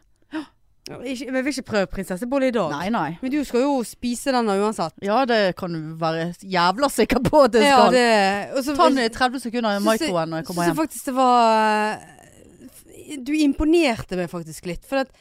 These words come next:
Speaker 1: dette er en av de få gangene jeg ser at du faktisk skal kose deg med noe mat foran meg. Eller
Speaker 2: Å?
Speaker 1: foran andre.
Speaker 2: Å?
Speaker 1: For du er veldig sånn, der, den kunne du ha spart til du kom hjem, så at ingen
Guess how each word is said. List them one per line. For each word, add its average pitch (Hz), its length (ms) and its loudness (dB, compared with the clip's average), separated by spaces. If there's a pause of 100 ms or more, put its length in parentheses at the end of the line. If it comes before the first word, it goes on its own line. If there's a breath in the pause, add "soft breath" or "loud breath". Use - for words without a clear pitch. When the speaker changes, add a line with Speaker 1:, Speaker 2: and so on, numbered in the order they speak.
(280 soft breath)
Speaker 1:
dette 262 220 -4
er 269 140 2
en 262 60 0
av 247 60 -2
de 247 80 0
få 247 260 -2
gangene 214 420 0
jeg 208 40 -8
ser 220 240 -2
at 190 120 -8
du 202 200 -4 (420 soft breath)
faktisk 233 320 -10
skal 190 80 -6
kose 190 600 -10
deg 190 140 0
med 170 140 -6
noe 170 180 -4
mat 202 600 -2
foran 180 480 -4
meg. 143 240 -10 (160)
Eller 196 160 4
Speaker 2:
Å? 247 160 6
Speaker 1:
foran 214 240 -2
andre. 196 560 -4
Speaker 2:
Å? 214 280 0 (120)
Speaker 1:
For 254 80 -10
du 269 100 -2
er 233 60 -6
veldig 254 260 2
sånn, 240 260 -2 (120)
der, 285 240 0
den 262 320 -2
kunne 180 240 -4
du 208 80 -2
ha 220 80 -2
spart 175 880 -2
til 208 160 -6
du 196 60 -6
kom 202 180 -2
hjem, 165 240 0 (340 soft breath)
så 240 160 -6
at 220 60 -12 (140)
ingen 196 600 -2